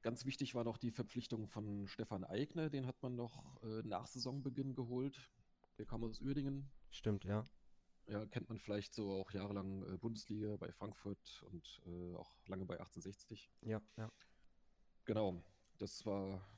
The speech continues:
Speaker 1: das war noch eine ganz entscheidende, äh, Verpflichtung, dass man auch noch ein bisschen Erfahrung geholt hat. Man hatte vor der Saison ziemlich viele, äh, junge Spieler noch dazu geholt. Dadurch, dass eigentlich so das,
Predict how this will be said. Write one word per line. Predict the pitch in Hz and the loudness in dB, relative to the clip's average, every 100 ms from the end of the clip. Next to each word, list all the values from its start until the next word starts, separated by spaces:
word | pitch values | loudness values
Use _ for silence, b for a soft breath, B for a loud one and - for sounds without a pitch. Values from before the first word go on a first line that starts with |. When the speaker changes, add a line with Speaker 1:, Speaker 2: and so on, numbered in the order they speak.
| B | B
Speaker 1:
das | - 101 | -4 -2
war | |
noch | 101 | 0
eine | 101 | 0
ganz | 101 104 | 0 -2
entscheidende, | 117 104 107 104 107 101 92 101 98 | -2 2 4 4 4 4 2 0 0
äh, | 98 - - - | -2 -6 -20 -4
Verpflichtung, | - 113 113 | 0 2 2
dass | 101 | 2
man | 117 | 2
auch | 104 | 4
noch | |
ein | 101 | 2
bisschen | 110 113 | 2 0
Erfahrung | 98 117 98 117 | 0 2 4 2
geholt | 113 90 92 | 2 -2 -2
hat. | 95 98 95 98 | -2 -2 -4 -2
Man | |
hatte | 120 - | -2 0
vor | - | 2
der | 123 | 4
Saison | 113 110 117 | 4 2 0
ziemlich | - 135 120 | 0 0 0
viele, | - 117 117 107 101 - - | 0 4 4 4 0 -6 -14
äh, | 104 95 95 | -12 -6 0
junge | 98 156 | 4 4
Spieler | 208 - 180 | 2 -2 0
noch | 175 165 | 0 0
dazu | - - 160 | -4 -6 -4
geholt. | 160 156 160 - - - _ _ _ _ _ _ _ _ _ _ | -2 2 0 -2 -18 -20 _ _ _ _ _ _ _ _ _ _
Dadurch, | 95 98 107 | 0 0 0
dass | 104 | 0
eigentlich | 98 101 98 | 0 -4 -4
so | 104 | -2
das, | 95 - - - - | -2 -2 -6 -8 -14